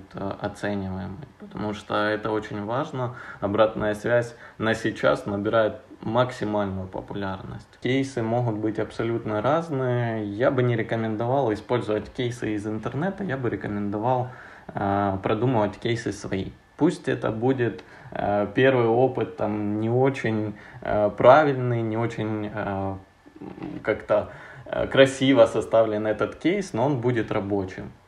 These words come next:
Вы берете обычные свои показатели, своего отдела, своей компании, своего направления. Вы берете, э, критическую ситуацию, в которой нужно принимать решение здесь и сейчас,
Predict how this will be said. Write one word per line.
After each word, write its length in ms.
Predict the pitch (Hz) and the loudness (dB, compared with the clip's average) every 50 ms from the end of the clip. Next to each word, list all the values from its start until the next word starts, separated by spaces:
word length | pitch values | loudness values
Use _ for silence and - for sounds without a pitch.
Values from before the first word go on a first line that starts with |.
| _ - - - | _ -20 -18 -14
Вы 280 | - - - 127 160 | -10 -4 2 2 2
берете 400 | 165 127 123 123 120 117 - 113 | 4 4 6 6 4 4 4 4
обычные 540 | 110 110 113 127 135 135 - - 104 101 98 | 2 4 4 4 2 2 2 -2 -2 -2 -2
свои 200 | 95 - 107 107 | 0 0 0 0
показатели, 880 | 104 - 110 - - 127 127 156 185 190 185 - 170 151 151 147 156 - - | 0 0 -2 -2 -2 0 2 2 2 2 0 -2 -4 -2 -2 -4 -4 -8 -6
своего 340 | - - 113 117 113 107 104 | 0 2 4 4 4 4 2
отдела, 460 | 101 98 101 113 139 151 147 135 117 | 2 2 0 0 2 2 4 2 2
своей 460 | 104 - - 107 107 104 104 107 104 | 0 -2 -2 0 2 2 2 0 -2
компании, 800 | 101 - 104 98 98 95 - 131 139 147 143 135 127 123 117 113 | -2 -4 -4 -4 -2 2 2 4 4 4 2 0 -2 -2 -2 -4
своего 580 | 104 - - 104 - 101 101 98 104 101 98 98 | -6 -8 -8 -6 -4 -2 -2 0 -2 -2 -2 -4
направления. 920 | 95 95 95 95 95 - 104 101 104 110 135 160 156 151 143 131 123 120 - - - - - | -4 -4 -6 -6 -6 -4 -4 -2 -2 -2 -2 -2 -2 -2 -4 -4 -6 -8 -10 -14 -16 -14 -6
Вы 140 | - 117 135 | -2 0 2
берете, 440 | 131 117 113 113 110 104 107 - - | 4 4 6 6 6 4 4 0 -2
э, 440 | 101 101 101 101 98 98 101 95 95 92 - | 0 0 2 2 2 2 2 0 -2 -2 -2
критическую 840 | - 123 123 123 123 - 143 135 - 117 107 101 - - 107 104 | 0 0 0 0 2 2 0 2 2 -2 -2 -2 -4 -4 -2 -2
ситуацию, 720 | 101 - 185 - - 135 135 156 180 185 185 - 156 147 143 | -2 -2 -4 -4 -2 0 0 2 2 0 -2 -2 -4 -4 -4
в 80 | - | -4
которой 360 | - - 110 - 120 113 113 | -4 -4 -2 0 2 2 2
нужно 480 | 110 113 113 110 107 104 104 104 101 98 98 - | 2 2 0 -2 -2 -2 -2 -2 -2 -4 -6 -6
принимать 480 | - - 107 104 107 107 110 107 107 - | -4 -2 -2 0 0 0 0 0 -2 -4
решение 500 | 110 110 - - 113 110 107 104 104 101 | -8 -8 -6 -4 -4 -4 -2 -4 -4 -6
здесь 320 | 98 104 104 107 104 - | -4 -4 -4 -4 -4 -6
и 60 | 104 104 | -8 -8
сейчас, 580 | - - 107 98 - - 113 104 104 110 - | -6 -6 -6 -6 -6 -6 -4 -4 -4 -6 -10